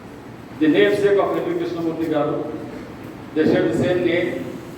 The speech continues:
they share the same qualities. Sir, an economist,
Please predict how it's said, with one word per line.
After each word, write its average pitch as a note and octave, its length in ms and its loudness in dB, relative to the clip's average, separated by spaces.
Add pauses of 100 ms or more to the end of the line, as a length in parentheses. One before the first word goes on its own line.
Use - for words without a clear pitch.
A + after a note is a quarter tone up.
(220)
they D3+ 160 0
share E3+ 140 0
the E3 120 0
same E3+ 240 2
qualities. E3 560 2 (720)
Sir, F#3 480 2 (2250)
an D#3+ 120 6
economist, G3+ 640 2